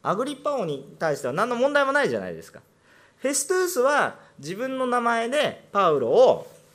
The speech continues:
ローマに送るので、ま、めんどくさいことがまだ続く可能性があります。でも、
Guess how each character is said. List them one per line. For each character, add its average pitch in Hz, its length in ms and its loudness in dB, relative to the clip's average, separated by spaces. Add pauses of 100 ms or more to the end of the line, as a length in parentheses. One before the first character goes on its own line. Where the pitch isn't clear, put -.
(100)
ロ 170 220 6
ー - 20 6
マ 127 120 0
に 113 120 -2
送 117 200 -2
る 117 100 0
の 104 120 -4
で、 135 320 -2 (200)
ま、 143 280 -6
め 175 140 0
ん 190 40 -2
ど 185 80 0
く 170 60 -12
さ 185 100 2
い 151 60 2
こ 120 80 -2
と 113 80 -2
が 107 80 -2
ま 123 120 -2
だ 208 100 -2
続 156 320 -10
く - 20 -18
可 131 140 -8
能 131 120 -8
性 117 160 -8
が 101 120 -8
あ 113 60 -6
り 107 100 -8
ま 85 120 -14
す。 - 120 -20 (320)
で 262 100 -2
も、 240 400 -2